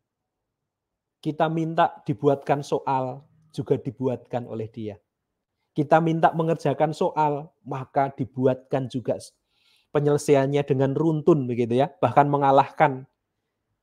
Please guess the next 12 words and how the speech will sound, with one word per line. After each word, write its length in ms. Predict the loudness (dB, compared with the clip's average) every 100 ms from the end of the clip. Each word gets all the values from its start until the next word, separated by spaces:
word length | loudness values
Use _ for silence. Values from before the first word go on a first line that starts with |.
| _ _ 4
alur 400 | 8 8 6 4
berpikirnya 640 | 2 2 2 2 2 0
kita 320 | 0 6 6
begitu 320 | 6 0 0
ya 80 | 0
pada 160 | 0 -2
saat 240 | 0 -2
mengerjakan 560 | -2 -8 -4 -2 -2 -6
soal. 400 | -8 -10 -14 -16 _ _ _ _ _ _ _
Google 400 | 0 8 8 10
Lens 160 | 6 2
juga 160 | -2